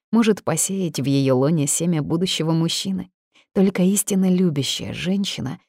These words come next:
может родить так сильно похожего на своего мужчину ребенка. Любила шептать Эдме, наблюдая за тем, как на ее глазах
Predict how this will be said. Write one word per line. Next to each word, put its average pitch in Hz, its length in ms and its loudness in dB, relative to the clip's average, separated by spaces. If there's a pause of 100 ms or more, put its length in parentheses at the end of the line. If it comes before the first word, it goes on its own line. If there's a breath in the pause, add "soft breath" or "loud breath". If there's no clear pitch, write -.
(160)
может 175 320 4
родить 156 400 -2
так - 200 -4
сильно 185 440 -2
похожего 143 640 0
на 104 120 0
своего 120 380 0
мужчину 131 480 0
ребенка. - 540 -6 (720)
Любила 160 480 4
шептать 131 540 -4
Эдме, 143 380 0
наблюдая 147 640 2
за 135 180 0
тем, 196 320 0
как 131 200 -8
на 143 160 2
ее 156 200 0
глазах 135 500 -6